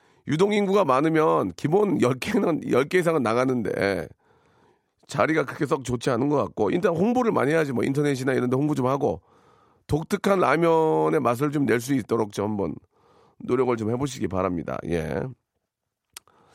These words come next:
카센터 운영 중입니다. 월세가 이백오십이에요.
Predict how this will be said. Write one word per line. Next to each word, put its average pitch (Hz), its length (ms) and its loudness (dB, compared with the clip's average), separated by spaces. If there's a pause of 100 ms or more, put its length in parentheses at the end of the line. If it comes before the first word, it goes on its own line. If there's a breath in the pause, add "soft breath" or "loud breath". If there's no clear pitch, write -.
(680 soft breath)
카센터 180 1080 2
운영 160 260 2
중입니다. 127 600 0
월세가 135 580 0
이백오십이에요. 123 1080 0